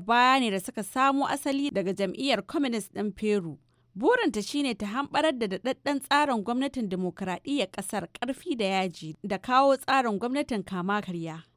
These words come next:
Ƙungiyar na amfani da razana jama'a, kisa da kuma kai munanan hare-hare a kan fararen hula don cimma burinta.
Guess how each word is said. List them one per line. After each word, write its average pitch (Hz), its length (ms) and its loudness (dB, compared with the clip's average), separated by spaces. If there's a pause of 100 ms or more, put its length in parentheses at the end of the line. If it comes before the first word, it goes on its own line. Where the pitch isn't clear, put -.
(280)
Ƙungiyar 349 420 2
na 233 220 4
amfani 226 460 0
da 220 100 2
razana 247 420 2
jama'a, 180 520 -4 (420)
kisa 247 420 0 (140)
da 185 120 -2
kuma 233 260 -2
kai 277 240 0
munanan 240 560 2
hare-hare 214 500 -2
a 190 60 -6
kan 208 200 -4
fararen 196 540 0
hula 170 320 -4
don 220 160 -4
cimma 285 340 -2
burinta. 175 640 -6